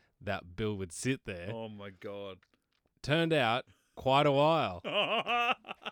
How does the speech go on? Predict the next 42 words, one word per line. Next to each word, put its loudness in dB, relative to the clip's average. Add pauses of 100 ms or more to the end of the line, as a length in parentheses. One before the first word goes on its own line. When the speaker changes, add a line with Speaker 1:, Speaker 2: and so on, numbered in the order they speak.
(280)
Speaker 1:
Normally, 4
we 4
would 4
have -2
sat -2
there. 2 (380)
<laughs> -10
Normally, 2 (640)
we 4
would 0
have -6
been -2
out -4
of -10
there -6
in -8
five -8
minutes -8
after -14
finishing -8
the -6
meal, -2
but -8 (260)
on -4
that 0
day, -2
we -2
sat -2
there, -8 (260)
that -6
bill -4
sitting -6
conspicuously -8
on -6
the -6
table -6
between -8
us, -10 (220)
five -2
minutes, -8
ten -4
minutes, -8